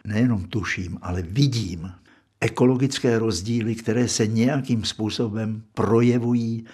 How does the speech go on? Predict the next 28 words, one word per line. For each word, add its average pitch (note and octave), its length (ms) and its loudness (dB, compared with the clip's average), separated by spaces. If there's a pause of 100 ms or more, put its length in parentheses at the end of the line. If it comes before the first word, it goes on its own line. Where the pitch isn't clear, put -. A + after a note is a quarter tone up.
(120)
v - 120 -12
tom, A#2+ 280 2
co A#2+ 140 0
tam A2+ 220 -2
roste, A2+ 500 -6 (360)
v - 100 -14
tom, B2 260 4
jak G#2+ 220 0
se A#2 100 0
tam A2+ 200 -2
vyvíjí A2 560 -2
les. - 460 -6 (480)
Já G2 140 -4
jsem B2+ 200 0
se A#2 160 2
musel A2 720 2 (120)
tu - 100 0
holandskou G#2 540 2
krajinu G2+ 460 0
naučit G2 540 -4
číst. - 640 -6 (1120)
Zdejší G#2 460 0
krajinu, E2 520 -4 (220)
ta A2+ 160 2
do G2+ 260 0
mě A#2 260 0
nějakým G#2+ 500 -2
způsobem G2 640 -8